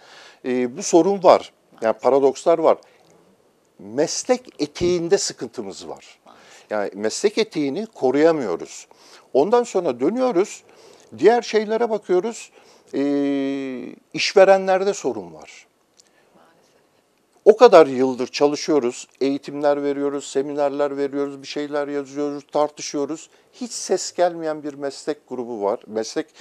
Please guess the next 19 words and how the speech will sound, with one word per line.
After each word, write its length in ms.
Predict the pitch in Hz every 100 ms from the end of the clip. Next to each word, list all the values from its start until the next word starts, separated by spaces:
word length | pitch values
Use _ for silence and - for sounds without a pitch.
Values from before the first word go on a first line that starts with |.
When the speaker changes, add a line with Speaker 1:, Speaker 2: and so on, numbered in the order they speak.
| - - -
Speaker 1:
e, 420 | 120 120 120 120
odası 440 | 123 113 120 139 208
grubu 360 | 147 127 110
var 260 | 110 101 101
diyelim, 280 | 104 107 185
sendikalar. 840 | - - 151 165 175 120 78 - _ _ _ _ _ _ _ _ _ _ _
Sendikaların 760 | - 165 262 320 311 262 262
hiç 80 | 285
sesi 300 | - 247 -
çıkmıyor. 380 | - - - 135 - _ _ _ _ _
Speaker 2:
Maalesef. 420 | _ _ _ _ _ - - - - _ _ _
Speaker 1:
Hadi 280 | - 139 208
şimdi 540 | - 190 226 214 147 - 113 117
diğer 220 | - 208
meslek 380 | 202 185 214 214
odalarını 420 | 202 196 196 196
bir 40 |
kenarıya 500 | 196 196 202 208 226
bırakıyoruz. 720 | 220 202 196 220 160 220 -